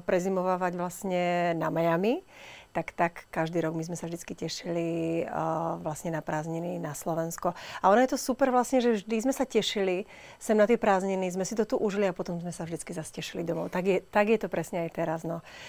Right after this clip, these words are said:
Eh, tento rok som si trošku to viacej predložila, pretože mala som aj viacej nejakých pracovných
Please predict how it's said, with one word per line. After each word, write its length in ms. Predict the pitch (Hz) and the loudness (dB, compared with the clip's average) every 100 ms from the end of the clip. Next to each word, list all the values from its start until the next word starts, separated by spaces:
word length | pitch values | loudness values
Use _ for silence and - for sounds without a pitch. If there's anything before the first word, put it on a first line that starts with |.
| - - | -10 -2
Eh, 320 | 160 160 160 | 2 2 2
tento 300 | - 220 247 | 2 4 4
rok 160 | 226 - | 2 0
som 180 | - 202 | -2 0
si 140 | 220 | -2
trošku 500 | - 196 - 214 202 - | -2 -4 -2 -2 -2 0
to 160 | 196 | 0
viacej 400 | 170 160 160 226 | 2 0 2 0
predložila, 640 | 202 165 165 170 180 185 190 - | 2 2 2 0 2 4 2 0
pretože 800 | 185 - 185 185 180 175 170 170 | -4 -4 -6 -2 0 2 2 2
mala 220 | 165 165 | 0 -2
som 160 | 185 180 | -2 -4
aj 100 | 170 | -2
viacej 400 | 165 - 180 170 165 | -2 -2 -2 -2 -2
nejakých 240 | 160 160 | -6 -6
pracovných 560 | - 170 - 208 208 | -4 -4 -2 -2 -2